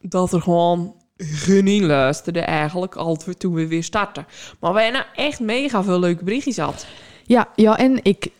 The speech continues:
Speaker 2: ik zie natuurlijk de cijfers. Ehm, jij log je wel eens in of, eh, gewoon?
Speaker 1: Nooit.
Speaker 2: Nee, dacht ik
Speaker 1: Dat
Speaker 2: al.
Speaker 1: deed ik in het begin wel, maar ik weet ook dus niet meer al die wachtwoorden.
Speaker 2: Wachtwoorden.
Speaker 1: En ik heb die app ook wist. En,
Speaker 2: Ja,
Speaker 1: eh,
Speaker 2: nou,
Speaker 1: ik
Speaker 2: snap
Speaker 1: ken
Speaker 2: ik.
Speaker 1: het wel.
Speaker 2: Maar wij hebben gewoon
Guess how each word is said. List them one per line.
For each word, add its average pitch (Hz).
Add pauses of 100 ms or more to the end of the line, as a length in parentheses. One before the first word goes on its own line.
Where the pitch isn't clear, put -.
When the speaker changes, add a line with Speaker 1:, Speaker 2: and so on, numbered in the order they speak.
(160)
Speaker 2:
ik -
zie -
natuurlijk 165
de 156
cijfers. 151 (100)
Ehm, 147
jij 160
log 175
je 185
wel 180
eens 175
in 196
of, 156
eh, 165
gewoon? 151 (180)
Speaker 1:
Nooit. 190
Speaker 2:
Nee, 147
dacht 135
ik -
Speaker 1:
Dat 220 (100)
Speaker 2:
al. 254
Speaker 1:
deed 277
ik 320
in 311
het 254
begin 262
wel, 220
maar 160
ik 202
weet 214
ook 220
dus 170
niet 175
meer 165
al 165
die 160
wachtwoorden. 170
Speaker 2:
Wachtwoorden. 156
Speaker 1:
En 156
ik 151
heb 165
die -
app 156
ook 165
wist. -
En, 180
Speaker 2:
Ja, 151
Speaker 1:
eh, 139
Speaker 2:
nou, 175
Speaker 1:
ik 220
Speaker 2:
snap 240
Speaker 1:
ken 185
Speaker 2:
ik. 143
Speaker 1:
het 139
wel. 143 (240)
Speaker 2:
Maar 202
wij 226
hebben 180
gewoon 147